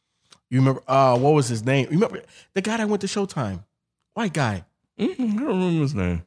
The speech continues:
Speaker 1: Huh?
Speaker 2: Not B J Butcher? Butcher?
Speaker 1: No, no, no, no, no. Who, who? Remember Jalen and Jacoby used to be another show with the white guy that went to Showtime.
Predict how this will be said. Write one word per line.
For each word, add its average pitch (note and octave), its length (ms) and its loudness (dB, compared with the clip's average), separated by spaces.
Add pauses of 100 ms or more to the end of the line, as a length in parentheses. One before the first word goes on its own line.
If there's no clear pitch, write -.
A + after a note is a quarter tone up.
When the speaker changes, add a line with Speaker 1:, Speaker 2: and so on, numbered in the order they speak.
(300)
Speaker 1:
Huh? F#4 320 2 (120)
Speaker 2:
Not F3 200 0
B D3 120 2
J F3 160 2
Butcher? E3+ 440 0
Butcher? A3 360 -2 (340)
Speaker 1:
No, A#3 100 -4
no, C4 140 0
no, C4 140 2
no, B3+ 120 0
no. A#3+ 380 2 (260)
Who, C4 160 4
who? C4 280 -2 (200)
Remember A3+ 280 6
Jalen G#3+ 260 6
and G3+ 80 2
Jacoby F#3+ 380 0
used F3+ 260 0
to E3+ 80 0
be E3+ 200 2
another D#3+ 320 4
show F3+ 260 0
with D#3 200 0
the C#3+ 80 0
white D#3+ 220 0
guy D#3+ 100 0
that D3+ 100 0
went D3+ 140 -4
to C3 60 -10
Showtime. D#3 560 -6